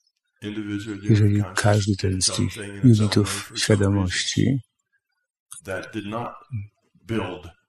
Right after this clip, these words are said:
Speaker 1: you know, more structures. It didn't optimize
Speaker 2: działałby
Speaker 1: what the
Speaker 2: jakby
Speaker 1: whole system
Speaker 2: niezależnie,
Speaker 1: did.
Speaker 2: nie działał jakby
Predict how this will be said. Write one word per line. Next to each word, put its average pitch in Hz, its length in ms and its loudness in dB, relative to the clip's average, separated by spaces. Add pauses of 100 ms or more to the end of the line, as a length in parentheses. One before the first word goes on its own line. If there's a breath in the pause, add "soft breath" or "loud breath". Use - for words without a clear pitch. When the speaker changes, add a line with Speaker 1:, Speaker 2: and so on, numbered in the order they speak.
(800)
Speaker 1:
you 92 160 -18
know, 85 240 -10
more 92 180 -10
structures. - 580 -10
It - 160 -20
didn't 98 260 -6 (100)
optimize 117 420 -4
Speaker 2:
działałby 104 300 6
Speaker 1:
what 101 120 -2
the 101 260 2
Speaker 2:
jakby 101 260 0
Speaker 1:
whole 101 160 0
system 113 280 2
Speaker 2:
niezależnie, 107 580 4
Speaker 1:
did. 95 80 -2
Speaker 2:
nie 101 120 -2
działał 95 340 0
jakby 95 220 -2